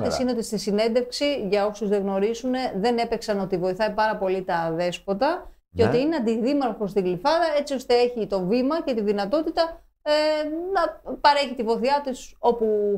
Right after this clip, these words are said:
Speaker 1: χρειάζεται. Και αυτό ουσιαστικά το φάγανε από τη συνέντευξη, αυτό δεν της άρεσε. Σου λέει, ακούστηκαν άλλα κι άλλα και φάγανε το βασικότερο.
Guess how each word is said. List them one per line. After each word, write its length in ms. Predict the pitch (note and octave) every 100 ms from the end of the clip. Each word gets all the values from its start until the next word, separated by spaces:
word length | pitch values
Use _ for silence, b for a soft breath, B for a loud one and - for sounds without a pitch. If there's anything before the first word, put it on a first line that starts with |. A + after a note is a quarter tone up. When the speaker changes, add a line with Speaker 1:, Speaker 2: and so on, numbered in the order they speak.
| G3
Speaker 1:
χρειάζεται. 520 | G#3 G3 E3+ D#3+ F3
Και 140 | F3+
αυτό 220 | A#3 - F4
ουσιαστικά 380 | D#4 C4+ C#4
το 100 | C#4 C4
φάγανε 320 | C#4+ C4+ A3
από 80 | F3+
τη 60 | E3+
συνέντευξη, 640 | F#3+ F3 F3+ F3+ F#3 D#4 -
αυτό 240 | F#3+ B3
δεν 180 | A3+ F#3+
της 120 | F3
άρεσε. 500 | F#3+ F3+ F3 C#4 D#4 b b
Σου 160 | - A3
λέει, 120 | A#3
ακούστηκαν 420 | G#3 A3 - G#3
άλλα 220 | G#3 G3+
κι 100 | G3
άλλα 140 | C#4 D4
και 160 | C#4+ C4+
φάγανε 240 | C#4 D4
το 80 | C#4
βασικότερο. 720 | B3+ - - G#3+ F3 D3+ D3+